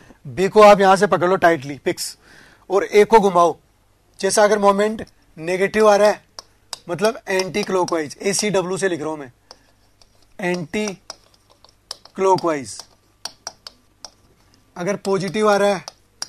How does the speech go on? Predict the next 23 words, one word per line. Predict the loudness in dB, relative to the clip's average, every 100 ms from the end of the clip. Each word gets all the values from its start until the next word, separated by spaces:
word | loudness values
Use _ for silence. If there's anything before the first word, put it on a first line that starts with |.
| _ _ -20 _ _ -6
तो |
आपको | -4 -4 -4
लिखना | -6 -4 -6
है | -6
clockwise, | -8 -8 -8 -12 -12 -16 -10
Clockwise | -6 -4 -4 -4
घुमा | -6 -8
देना | -8 -10
है। | -14 -18 _ -18 -16 -16 -18 -12 -8
ठीक | -4
है, | -4
अब | -2
देखिए | -4 -2 -4 -4 -8 -14
इसको | -10 -4
लगाते | -2 -2 -4 -6
हैं |
अपन। | -6 -10 _ _ _ _ _ _ -8
B | -4 2
को | 4
यहाँ | 4
से | 2 -2
fix | -4 0
करो, | 2